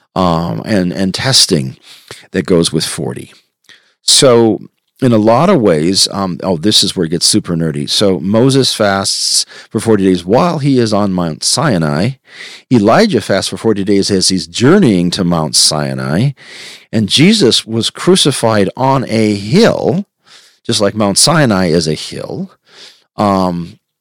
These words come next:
and, and so you've got some parallels there. So you fast up to the Mount Sinai of the cross, you know, and that connection's been made. I'm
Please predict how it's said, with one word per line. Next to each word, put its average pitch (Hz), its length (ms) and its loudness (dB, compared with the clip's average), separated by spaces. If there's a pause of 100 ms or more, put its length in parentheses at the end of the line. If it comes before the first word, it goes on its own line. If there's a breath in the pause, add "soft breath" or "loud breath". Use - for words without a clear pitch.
(300)
and, 104 220 2
and 104 200 2
so 113 360 2
you've 110 300 -2
got 123 180 2
some 101 160 -4
parallels 87 720 0
there. 90 460 0 (440 loud breath)
So - 140 -4
you 107 200 4
fast 123 540 -2
up 104 300 0
to 107 240 2
the 95 100 -2
Mount 95 280 -2
Sinai 101 760 2
of 85 200 -8
the 90 80 -6
cross, - 920 -2 (1300)
you 90 100 -4
know, 71 120 -4
and 98 240 0
that 104 160 2
connection's 95 540 -2
been 85 220 -2
made. 85 240 4
I'm 78 440 -4